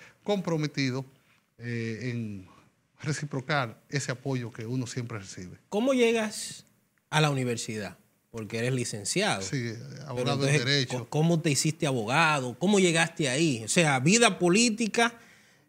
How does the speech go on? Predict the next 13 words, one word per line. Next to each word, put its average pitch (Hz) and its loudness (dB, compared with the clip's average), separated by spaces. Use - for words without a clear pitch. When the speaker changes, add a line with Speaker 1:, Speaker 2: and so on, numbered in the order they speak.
Speaker 2:
vida 185 6
de 175 6
familia, 233 4
a 156 4
la 151 4
vez 190 2
vida 185 4
de 180 4
trabajo, 190 2
y 135 -4
luego 151 2
entonces 156 0
llegas 139 -2